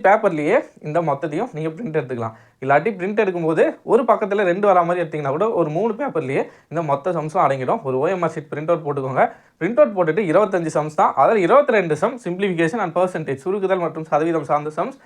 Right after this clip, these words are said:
அடுத்ததா ஒரு மூணு சம்ஸ் ரீசனிங் சார்ந்த சம்ஸ். ரீசனிங்னு உடனே எல்லாம் யாரும் பயப்பட வேணாம், ரொம்ப எளிமையான ஒரு மூன்று கணக்குகள் டி என் பி சில இதுக்கு முன்னாடி கேட்ட சம்ஸ் தான் வச்சிருக்கிறோம். இன்னைக்கு எழுத போற டெஸ்ட்லயே மேக்ஸிமம் ப்ரீவியஸ் இயர் எக்ஸாம்ஸ்ல கேட்ட கொஸ்டின் நிறையவே கேட்டிருக்கோம். So யாரும்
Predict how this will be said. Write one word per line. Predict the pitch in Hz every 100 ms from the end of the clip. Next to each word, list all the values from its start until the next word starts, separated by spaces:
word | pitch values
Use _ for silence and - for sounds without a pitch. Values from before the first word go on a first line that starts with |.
| _ _ -
அடுத்ததா | 156 220 185 196
ஒரு | 170 147
மூணு | 196 262 196
சம்ஸ் | 233 - 143
ரீசனிங் | 190 247 202 156
சார்ந்த | 135 135 147
சம்ஸ். | 123 113 _ _ -
ரீசனிங்னு | 202 214 180 170
உடனே | 160 220 151
எல்லாம் | 151 160 139
யாரும் | 147 170 156
பயப்பட | 175 165
வேணாம், | 139 180 135
ரொம்ப | 196 269 208
எளிமையான | 196 214 175 165 190
ஒரு | 143 160
மூன்று | 185 160
கணக்குகள் | 147 139 131 117 - - -
டி | 190 202
என் | 175
பி | 170
சில | 214 175
இதுக்கு | 254 226
முன்னாடி | 185 196 196
கேட்ட | 156 135 285 -
சம்ஸ் | 156 180 185
தான் | 170
வச்சிருக்கிறோம். | 151 147 127 190 - _ -
இன்னைக்கு | 151 147
எழுத | 185 247 220
போற | 170 160
டெஸ்ட்லயே | 156 202 180 262 226
மேக்ஸிமம் | 180 - 220 269 - _ -
ப்ரீவியஸ் | 220 269 254
இயர் | 208 190
எக்ஸாம்ஸ்ல | 170 185 175 175 165
கேட்ட | 165 165
கொஸ்டின் | 151 175 139
நிறையவே | 151 170 160
கேட்டிருக்கோம். | 143 139 165 254 - _ _
So | 190 277 - _ _ -
யாரும் | 143 160 269